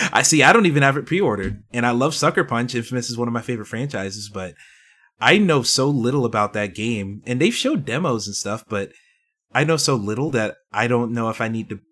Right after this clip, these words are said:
get that at launch, but maybe we'll see. I'll, I'll be checking that out. So, um, speaking of checking it out, we're gonna check up out of here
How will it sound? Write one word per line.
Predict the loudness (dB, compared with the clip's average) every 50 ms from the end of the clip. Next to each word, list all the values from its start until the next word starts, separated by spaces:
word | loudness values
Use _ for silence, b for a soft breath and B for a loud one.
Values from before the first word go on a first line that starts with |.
| _
get | -8 -8 -6 -4
that | -2 -2 -2 -2 -4 -8 _ _ _
at | -4 -2 -2 -4 -6
launch, | -8 -8 -10 -10 -12 -12 -14 -14 -12 -10
but | -10 -10 -10 -12 b b b b b b b b _
maybe | -12 -10 -8 -6 -4 -4 -4
we'll | -2 -2 -2
see. | -2 -2 -2 -4 -4 -6 -8
I'll, | -6 -2 0 0 0 0 -2 -6 -6 -2
I'll | -2 0 0
be | 0 -2 -2
checking | -2 -4 -4 -2 -4 -4
that | -2 -2
out. | 0 0 0 -2 -4 -4
So, | -4 -2 -2 0 0 0
um, | 0 0 0 -2 -2 -6 b b b b b b b
speaking | -14 -4 -2 0 0 2 0
of | 0 0
checking | 0 0 0 2 0 2
it | 4
out, | 6 6 6 6 4 2
we're | -2 -2
gonna | 0 0 0
check | -2 -2 -4 -2 -2
up | -2 0 2
out | 2 2 2 2
of | 0
here | 0 2 2 2 2